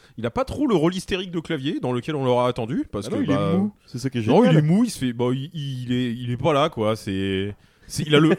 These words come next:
Speaker 1: <laughs> ils ont pris Clavier pour faire le rôle du branleur, ce que je trouve plutôt rigolo.
Speaker 2: Bah, franchement, je trouve que c'est la meilleure idée du film, même,
Speaker 1: Mm.
Speaker 2: en fait. Et c'est peut-être pour ça que j'ai un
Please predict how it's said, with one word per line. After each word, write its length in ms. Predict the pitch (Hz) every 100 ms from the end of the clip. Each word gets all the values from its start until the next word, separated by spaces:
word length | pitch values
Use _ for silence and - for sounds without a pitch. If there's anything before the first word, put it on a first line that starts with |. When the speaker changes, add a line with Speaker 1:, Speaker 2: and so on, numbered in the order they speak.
| -
Speaker 1:
<laughs> 180 | - 240
ils 160 | 131 151
ont 60 | 170
pris 160 | 269
Clavier 400 | 233 208 170 240
pour 160 | 233 -
faire 160 | 156
le 40 | 143
rôle 200 | 160 220
du 100 | 151
branleur, 400 | 139 151 147 160
ce 80 | -
que 60 |
je 60 | 104
trouve 140 | 127
plutôt 280 | - 156 208
rigolo. 420 | 214 196 190 208 - _ -
Speaker 2:
Bah, 80 | 120
franchement, 260 | 151 160 214
je 60 |
trouve 120 | - 190
que 100 | 131
c'est 120 | 113
la 80 | 101
meilleure 220 | 131 127
idée 140 | 123
du 100 | 120
film, 300 | 127 170 127
même, 160 | 95 95
Speaker 1:
Mm. 100 | 175
Speaker 2:
en 40 |
fait. 180 | 101 - _ -
Et 300 | 101 104 101
c'est 140 | 131
peut-être 340 | - - 196 -
pour 140 | 185
ça 120 | 214
que 60 | 165
j'ai 80 | 127
un 140 | 117